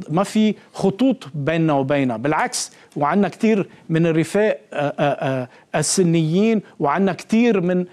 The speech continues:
الجو السني اللي هو متوافق نحن وياهم، في كتير من،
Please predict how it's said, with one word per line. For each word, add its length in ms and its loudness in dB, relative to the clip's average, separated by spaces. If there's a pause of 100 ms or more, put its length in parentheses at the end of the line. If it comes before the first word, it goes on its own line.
(220)
الجو 840 2
السني 460 2
اللي 140 2
هو 320 4 (240)
متوافق 580 0
نحن 220 -2
وياهم، 340 2
في 140 -2
كتير 300 0
من، 200 2